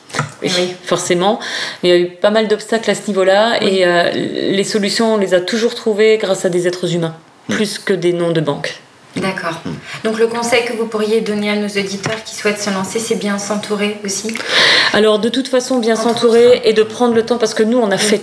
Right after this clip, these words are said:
Speaker 1: toutes les banques. De faire confiance à son feeling humain. C'est-à-dire que si vous vous retrouvez face à un banquier, euh,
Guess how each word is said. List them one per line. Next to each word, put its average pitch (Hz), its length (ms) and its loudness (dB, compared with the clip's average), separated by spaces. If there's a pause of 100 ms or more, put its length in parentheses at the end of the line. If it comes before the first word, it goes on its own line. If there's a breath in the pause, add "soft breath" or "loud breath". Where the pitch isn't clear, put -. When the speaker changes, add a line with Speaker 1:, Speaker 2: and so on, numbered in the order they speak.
Speaker 1:
toutes - 220 0
les 214 80 2
banques. 170 320 -6 (380)
De 214 200 2
faire 254 220 -2
confiance 247 340 -2
à 226 60 2
son 220 160 -2
feeling 226 440 0
humain. 180 260 0 (360 loud breath)
C'est-à-dire 214 400 0
que 262 240 4
si 254 260 0
vous 220 140 2
vous 220 100 2
retrouvez 220 340 2
face 214 260 0
à - 20 2
un 214 120 2
banquier, 208 600 4
euh, 180 160 4